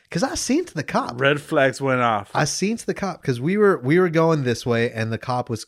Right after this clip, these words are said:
Speaker 1: going the opposite way.
Speaker 2: Yeah.
Speaker 1: And I saw him there. I thought you saw him. But whatever, we didn't do anything wrong. We just paused at the light a little bit, you know?
Speaker 2: Mm-hmm.
Speaker 1: And we kept going. And sure enough, the lights come on. And I was like, "What?"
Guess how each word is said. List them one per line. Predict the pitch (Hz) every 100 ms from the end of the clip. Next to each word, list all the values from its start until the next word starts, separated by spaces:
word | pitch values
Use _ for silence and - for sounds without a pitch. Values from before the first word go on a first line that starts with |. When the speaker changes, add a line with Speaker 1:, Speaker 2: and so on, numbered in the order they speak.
| _
Speaker 1:
going | - 123 113
the | 110
opposite | 170 - 117 110
way. | 104 139
Speaker 2:
Yeah. | 110 - _ _ -
Speaker 1:
And | 139
I | 151
saw | 214 190
him | 135
there. | 120 120 123 -
I | 123
thought | 135 123
you | 110 110
saw | 120 110
him. | 113 123 _ _ _
But | 156
whatever, | 214 143
we | 131 226
didn't | 214
do | 156
anything | 139 113 101
wrong. | 110 190 123
We | 117
just | 151 135 -
paused | 123 120 117
at | 110
the | 107
light | 104 113 110 -
a |
little | 101 107 120 107
bit, | 95 95 -
you | 101
know? | 107
Speaker 2:
Mm-hmm. | 139 143 - _ _ -
Speaker 1:
And | 113
we | 113
kept | 131 135 117
going. | 113 131 170 170 _ _ _ _
And | 110
sure | - 160
enough, | 123 98 - _
the | 110
lights | 107 110 104 -
come | 104
on. | 92 92 95 _ _ _ _ _ 123
And | 110
I | 107
was | 107
like, | 107 104
"What?" | 107 113 117 117 123 120 120 127 143 -